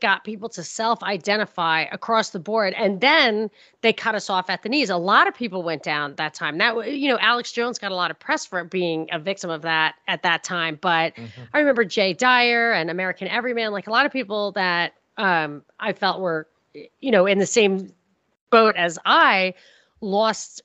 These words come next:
Speaker 1: and it hurt, and some people never recovered from that. So I th-, I am always cautious when something gets a lot of press, like, you know, get onto Parler or go to January sixth or whatever,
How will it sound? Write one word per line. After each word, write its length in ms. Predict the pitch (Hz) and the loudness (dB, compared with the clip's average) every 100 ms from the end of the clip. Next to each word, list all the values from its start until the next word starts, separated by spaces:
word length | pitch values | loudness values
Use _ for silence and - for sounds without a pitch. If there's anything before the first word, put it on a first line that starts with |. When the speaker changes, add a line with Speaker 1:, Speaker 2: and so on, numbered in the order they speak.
| _ | _
Speaker 1:
and 120 | 254 247 | -4 -4
it 120 | 220 | -2
hurt, 320 | 254 392 - | 2 2 2
and 260 | 196 196 180 | 2 2 0
some 220 | - 285 | -2 -2
people 180 | 285 277 | -2 0
never 200 | 285 269 | 0 0
recovered 380 | 277 330 370 247 | -2 -2 -2 -4
from 180 | 190 | -6
that. 260 | 165 147 - _ - - _ - | -4 -6 -10 _ -20 -20 _ -14
So 540 | - 294 254 226 208 - | 0 4 4 2 0 -2
I 120 | 240 | 0
th-, 180 | 226 277 | 0 -2
I 180 | 226 247 | 2 2
am 200 | 247 262 | 2 0
always 440 | 214 277 285 294 - | 0 -2 -2 -4 -8
cautious 640 | - 240 226 - 196 - | -6 -4 -4 -6 -10 -10
when 320 | 185 196 190 | -4 -4 -4
something 380 | 170 269 196 240 | -6 -8 -6 -6
gets 340 | 208 185 185 - | -4 -4 -6 -4
a 100 | 226 | -2
lot 440 | 190 180 196 226 - | -2 0 2 0 0
of 520 | 220 196 170 165 165 - _ _ _ _ - - | -2 2 2 0 -4 -14 _ _ _ _ -20 -20
press, 680 | - - 254 233 - - - - | -10 2 4 4 0 -6 -12 -12
like, 640 | 247 208 180 180 175 - - _ _ _ _ _ - 240 - | -2 2 2 2 -4 -18 -20 _ _ _ _ _ -20 -18 -8
you 120 | 277 | 2
know, 160 | 202 180 | 4 4
get 220 | 240 214 | 4 4
onto 600 | 196 190 - 202 190 180 - | 4 0 -2 -2 -2 -4 -8
Parler 420 | 202 190 190 185 | -6 -4 -4 -4
or 80 | 160 | 0
go 200 | 202 196 | 2 2
to 100 | 190 | 2
January 400 | 208 185 190 196 | 0 0 -2 -4
sixth 440 | - 208 196 - | -4 -4 -4 -4
or 160 | 190 175 | -4 0
whatever, 600 | 185 185 175 185 175 | 0 0 2 4 4